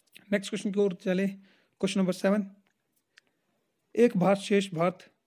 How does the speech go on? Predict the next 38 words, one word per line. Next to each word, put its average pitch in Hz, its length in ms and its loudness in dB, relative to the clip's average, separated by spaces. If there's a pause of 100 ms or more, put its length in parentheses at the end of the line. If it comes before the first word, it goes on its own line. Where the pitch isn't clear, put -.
(140)
अभियान 185 340 0
के 190 140 -4
तहत 180 260 -4
हिमाचल 175 360 -4
को 196 160 -4
किस 208 240 -6
राज्य 170 260 -2
के 170 100 -8
साथ 156 240 -8
रखा 170 220 -4
गया 139 300 -4
है? 160 240 -4 (800)
तो 214 80 -12
फ्रेंड्स, 233 460 0 (100)
एक 220 180 0
भारत 185 180 2
श्रेष्ठ 196 280 -4
भारत 180 200 -2
अभियान 175 300 -2 (120)
एक 175 140 -6
आपका 170 220 -4
एक 170 120 -6
कैंपेन 180 380 -2
है 190 120 0
जो 175 100 -4
आपका 170 220 -4
सेंट्रल 170 320 -4
गवर्नमेंट 170 280 -4
ने 165 140 -4
रिलीज 170 420 -2
किया 196 200 -2
है 190 180 -6 (280)
ताकि 185 200 0
आपका 175 220 0
कल्चरल 196 420 0
जो 190 120 2
एक्सचेंज 175 400 -2
है 170 240 -2